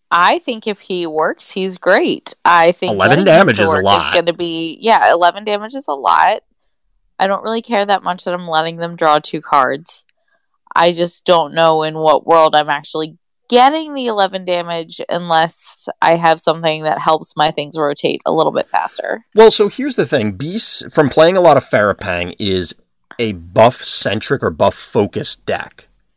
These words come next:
Speaker 2: So you're gonna
Speaker 1: Mm-hmm.
Speaker 2: have a lot of buffs, so it's entirely possible that you can drain them of their buff removal, A. Now,
Speaker 1: Yeah.
Speaker 2: again, a-, if beasts become a thing, and this is a cornerstone of the deck, people will be aware, and they're probably not gonna be as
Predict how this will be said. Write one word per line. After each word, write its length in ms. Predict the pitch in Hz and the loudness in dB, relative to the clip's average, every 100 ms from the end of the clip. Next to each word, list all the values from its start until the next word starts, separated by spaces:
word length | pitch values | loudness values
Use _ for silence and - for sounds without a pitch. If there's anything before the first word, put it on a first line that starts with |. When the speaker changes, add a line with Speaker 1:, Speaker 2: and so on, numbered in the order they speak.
| _ - | _ 0
Speaker 2:
So 60 | |
you're 160 | 113 120 | 2 4
gonna 100 | 151 | 4
Speaker 1:
Mm-hmm. 80 | 160 | 6
Speaker 2:
have 100 | 180 | 6
a 40 | |
lot 160 | 175 147 | 6 6
of 100 | 98 | 4
buffs, 260 | 90 82 | -2 -2
so 140 | - 101 | -4 -2
it's 80 | |
entirely 400 | 143 139 160 208 | -2 2 4 4
possible 460 | 208 165 147 139 127 | 4 4 4 2 -2
that 180 | 113 - | -4 -6
you 80 | 120 | -8
can 560 | - - 151 156 160 156 - | -12 -6 0 0 0 -4 -10
drain 460 | 107 110 123 127 120 | -8 0 2 2 2
them 180 | 107 | 0
of 120 | 98 92 | -2 -2
their 120 | 95 | -4
buff 280 | - - - | -4 -10 -12
removal, 400 | 104 - - - | -12 -12 -14 -12
A. 280 | 95 65 - _ _ _ _ _ _ | -10 -10 -16 _ _ _ _ _ _
Now, 100 | 120 | 2
Speaker 1:
Yeah. 300 | 98 98 85 - - | 4 4 2 -4 -6
Speaker 2:
again, 400 | 131 117 107 110 | 0 4 4 4
a-, 220 | - 110 - | 2 0 2
if 240 | 117 - | -2 -2
beasts 300 | 120 143 - | -6 -2 -2
become 320 | - 113 101 | -4 -4 -6
a 60 | 95 | -6
thing, 500 | - 196 196 190 190 _ _ - | -4 -2 0 -2 -6 _ _ -6
and 340 | - - - | -2 0 0
this 300 | 107 127 - | 2 2 2
is 480 | - 113 110 101 95 - _ | 0 2 2 0 -6 -14 _
a 180 | 113 101 | -4 -4
cornerstone 680 | - - 170 160 - 156 147 | -6 -4 -2 -2 0 2 2
of 60 | 123 | 0
the 60 | |
deck, 320 | 117 123 113 - - - | 2 2 0 -6 -20 -10
people 240 | 117 101 | -6 -4
will 100 | 95 | -4
be 140 | 90 92 | -4 -4
aware, 540 | 92 143 147 135 123 | 2 8 8 8 8
and 120 | 110 | 6
they're 80 | 98 | 2
probably 300 | - 107 104 | 2 2 2
not 180 | 101 92 | 0 -2
gonna 120 | 101 | -4
be 180 | 98 92 | -6 -4
as 300 | 90 87 | -4 -6